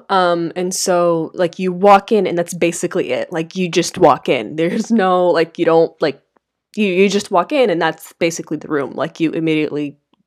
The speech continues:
<laughs> either go to sleep or use the bathroom. But, you know, I liked it. I liked that kind of cozy stuff. And, you know, when you're solo and it was kind of the vibe, like, it was, like, gloomy, and I watched Harry Potter, and it was, you know, it was, it was a vibe for a moment.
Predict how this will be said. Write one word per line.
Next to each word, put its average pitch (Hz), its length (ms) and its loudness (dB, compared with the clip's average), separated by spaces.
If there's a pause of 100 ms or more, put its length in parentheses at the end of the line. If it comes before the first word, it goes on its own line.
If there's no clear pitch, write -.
<laughs> - 20 -4
either 208 380 6
go 190 180 8
to 208 120 10
sleep 233 340 2
or 180 60 2
use 180 200 0
the - 80 -12
bathroom. 156 640 0
But, 196 220 4
you 277 100 -2
know, 262 200 2
I 320 80 2
liked 254 280 0
it. 262 40 4
I 202 160 2
liked 214 180 -2
that 220 160 -4
kind 214 220 -8
of 208 80 -8
cozy 180 440 -8
stuff. 170 640 -4
And, 165 320 -6
you 160 80 -8
know, 156 120 -6
when 156 120 -8
you're 156 100 -8
solo 165 680 -4
and 160 80 -6
it - 80 -8
was 165 100 -10
kind 170 180 -10
of 165 60 -8
the 165 60 -8
vibe, 147 400 -4
like, 147 220 -10
it - 100 -10
was, 165 180 -10
like, 143 160 -8
gloomy, 226 540 -2
and 208 100 -6
I 170 40 -6
watched 151 280 -10
Harry 147 220 -12
Potter, 208 800 -6
and 196 100 -6
it 349 100 -10
was, 294 220 -10
you 277 60 -8
know, 254 240 -8
it 247 60 -4
was, 262 180 -2
it - 80 -2
was 262 160 0
a 269 80 -2
vibe 220 280 -4
for 220 140 -6
a 220 40 -4
moment. 214 500 -2